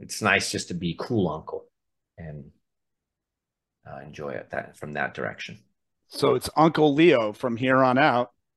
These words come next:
Speaker 1: Which is funny 'cause that was my nickname when I was being a little bit of a bitch and in my, uh, with the Steel Mace gang.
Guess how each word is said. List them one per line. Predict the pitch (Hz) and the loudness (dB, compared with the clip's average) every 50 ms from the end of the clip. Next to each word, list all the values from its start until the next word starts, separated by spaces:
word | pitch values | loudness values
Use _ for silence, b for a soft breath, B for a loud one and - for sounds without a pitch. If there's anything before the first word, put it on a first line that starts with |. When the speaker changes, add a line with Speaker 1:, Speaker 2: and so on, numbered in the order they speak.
| _ _ _ _ _ _ _ _ _ _ _ _ _ _ _ _ _ _ _ _ _ | _ _ _ _ _ _ _ _ _ _ _ _ _ _ _ _ _ _ _ _ _
Speaker 1:
Which | - 113 117 | -4 0 2
is | 127 110 - | 2 2 2
funny | - 110 101 98 98 95 | 2 4 4 4 4 4
'cause | 90 101 92 85 | 2 0 2 4
that | 95 92 | 4 4
was | 92 92 92 92 | 4 2 0 0
my | 98 92 85 | 0 0 0
nickname | 82 80 80 - - 87 87 87 87 | 0 0 -4 -2 -2 0 0 2 2
when | 87 85 82 80 | 0 -2 -2 -2
I | 80 80 | -2 -2
was | 80 80 - | -2 -4 -6
being | 80 82 82 82 80 80 | -6 -6 -4 -4 -2 -4
a | 80 | -4
little | 78 78 82 80 | -2 -2 -2 -2
bit | 73 71 80 | 0 -2 -2
of | 80 76 | -2 -4
a | 76 | -8
bitch | 71 85 82 85 82 - - - - | -6 -4 -2 -2 -2 -4 -6 -10 -10
and | 82 80 80 80 76 - _ _ _ _ - | -10 -12 -14 -14 -16 -20 _ _ _ _ -14
in | - 78 | -12 -8
my, | 78 78 76 76 78 78 | -4 -2 0 0 2 2
uh, | 76 76 73 - B B B B B B B B - - _ _ _ _ _ _ | 2 2 2 0 B B B B B B B B -18 -18 _ _ _ _ _ _
with | 120 131 131 127 | 4 4 4 6
the | - 123 | 4 2
Steel | 117 - - 151 120 110 | 4 6 6 6 6 6
Mace | 107 107 104 107 - | 6 4 2 2 0
gang. | - - 107 104 110 110 107 | 0 2 2 2 2 0 -2